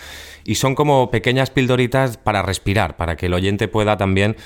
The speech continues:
entrar en otra atmósfera. Eh, hay temas que, que van acompañados de una música a piano, por ejemplo,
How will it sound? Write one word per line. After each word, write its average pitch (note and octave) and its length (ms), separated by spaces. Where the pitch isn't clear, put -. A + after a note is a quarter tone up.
entrar G#2+ 320
en B2 80
otra G2 540
atmósfera. E2+ 800
Eh, F2 240
hay A2 160
temas B2 320
que, G2 280
que F#2+ 120
van F#2 120
acompañados G2+ 520
de G#2+ 60
una G2+ 120
música G2+ 440
a F#2 100
piano, G2 340
por F#2+ 120
ejemplo, F#2+ 500